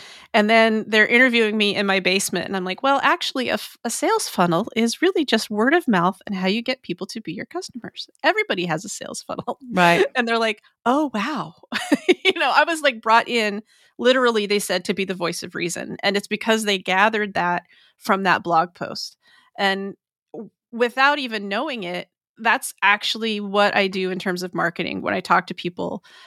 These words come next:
Speaker 1: and they're my clients, it's about, like, "Well, what makes sense? <laughs>
Speaker 2: Yeah.
Speaker 1: This, this doesn't make any sense, what you're telling me,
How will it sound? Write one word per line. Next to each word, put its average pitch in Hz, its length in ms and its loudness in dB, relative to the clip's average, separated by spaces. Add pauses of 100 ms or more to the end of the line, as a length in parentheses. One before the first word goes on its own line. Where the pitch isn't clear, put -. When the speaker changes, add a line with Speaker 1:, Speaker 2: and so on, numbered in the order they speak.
(260)
Speaker 1:
and 185 280 2
they're 185 120 4
my 175 120 4
clients, 202 500 2
it's 185 160 -6
about, 185 400 4
like, 165 480 -6 (420)
"Well, 214 220 -2
what 330 220 4
makes 254 280 -6
sense? - 580 -6 (100)
<laughs> 233 100 -10 (300)
Speaker 2:
Yeah. 160 300 6
Speaker 1:
This, 392 220 2 (120)
this 359 220 -6
doesn't 302 340 2
make 277 200 -2
any 269 160 -8
sense, 269 400 -6
what 240 140 -4
you're 254 100 -12
telling 277 400 -4
me, 196 300 -6